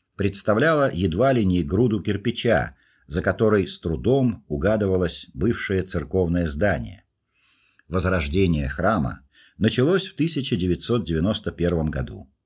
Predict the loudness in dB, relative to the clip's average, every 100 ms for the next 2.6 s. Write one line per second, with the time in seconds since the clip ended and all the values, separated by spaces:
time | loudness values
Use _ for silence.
0 | _ _ _ _ _ -10 -6 0 4 4
1 | 4 2 0 -4 0 2 2 0 -4 -2
2 | -2 -2 -6 -12 -18